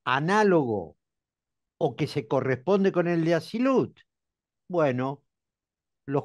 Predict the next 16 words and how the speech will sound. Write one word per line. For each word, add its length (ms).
cuantos, 920
los 280
quarks, 800
los 200
leptones, 1000
las 280
ondas 360
vibracionales 1120
que 100
se 140
van 160
a 120
convertir 580
en 220
función 500
onda-partícula. 1300